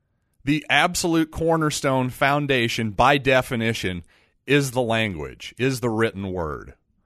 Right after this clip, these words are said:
So again, at least that's deeply ironic, and it should also make you stop and think, "Well, wait a minute. If there's this big, massive thing called language, this really important thing called language, that is not under the purview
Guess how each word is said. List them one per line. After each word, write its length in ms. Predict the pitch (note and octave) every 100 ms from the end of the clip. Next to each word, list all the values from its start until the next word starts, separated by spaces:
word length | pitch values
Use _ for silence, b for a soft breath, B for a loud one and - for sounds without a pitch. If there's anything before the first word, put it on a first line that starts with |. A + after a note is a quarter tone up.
| _ _ _ _ _
So 160 | - D#3
again, 260 | D#3 F3 D3
at 80 |
least 320 | A#2 D#3+ A3 -
that's 240 | D#3+ B2+
deeply 380 | A#2+ C#3 C#3 A#2+
ironic, 580 | G2+ G#2+ D3 B2+ G2+ A#2+
and 80 |
it 80 | B2+
should 140 | - C#3+
also 280 | F3+ -
make 280 | D3 C3+ C3+
you 80 | A2
stop 400 | - C#3+ B2+ B2
and 100 | A2+
think, 260 | B2+ B2+ A2+
"Well, 160 | B2+
wait 240 | A#2+ F#3+ D3+
a 40 |
minute. 340 | F2+ D#2 C#2+ - _ _ _ _ _ _ _ _
If 160 | C#3 -
there's 240 | G3 G3
this 180 | E3+ B2
big, 540 | G#2 D#3 F#3+ F#3+ F#3 - _ _ _ _ _ _ _
massive 600 | A2 A2+ C#3 E3+ - E3 C#3
thing 560 | - C#3+ A#2 G2 G#2+ - -
called 260 | C3+ B2+
language, 680 | A2 A#2+ C3 A#2 E2 C#2 -
this 220 | G#2 - - _ _ -
really 300 | B2+ D#3+ D#3+
important 440 | D3 D3+ C#3+ C3+
thing 220 | C#3 C3+
called 280 | A#2+ C3 A#2
language, 680 | A#2 A#2+ A2 E2+ D#2 D#2+ - _ _ _
that 100 | -
is 140 | C#3+ B2
not 360 | C#3 F#3 F#3+
under 220 | A#2 A2+ G#2
the 100 | F#2+
purview 640 | - A2+ G2+ G#2+ G2 F2+